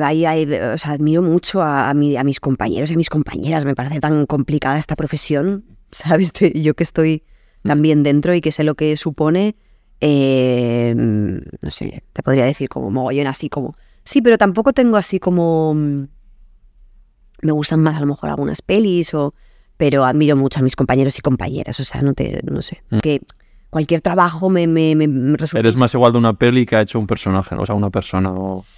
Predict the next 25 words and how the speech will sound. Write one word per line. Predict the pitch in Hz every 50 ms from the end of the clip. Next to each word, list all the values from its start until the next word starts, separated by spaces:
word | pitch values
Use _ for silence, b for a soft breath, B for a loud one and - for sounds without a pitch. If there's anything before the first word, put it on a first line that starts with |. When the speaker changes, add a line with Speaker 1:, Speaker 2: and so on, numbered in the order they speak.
| b b b b
Speaker 1:
Sí, | - - 262 269 254 240
me | 220 214
re- | 208 156 120 139
Speaker 2:
en |
general. | - 101 - 98 101 98 185 -
Speaker 1:
o | - 196
sea, | 190 185 170
que, | 185
me, | 170 170 165 143
que, | - 175 165 165 156 139 - -
que, | 175 175 170 165
eh, | 160 151 143 143
un | 143 165 180 185
actor | 185 - - 190 180 185
o |
una | 185 180
actriz | 175 160 - - 180 175 175 165 - - - -
interpretando | 175 170 - 175 - 175 165 170 160 170 170
un | 165
personaje, | 170 156 170 170 156 160 160 - 170
sabes | - 170 160 -
que | - 156 -
creo | - 160 156 151
que | - 165
siempre | - - 180 160 147 165 170 160 143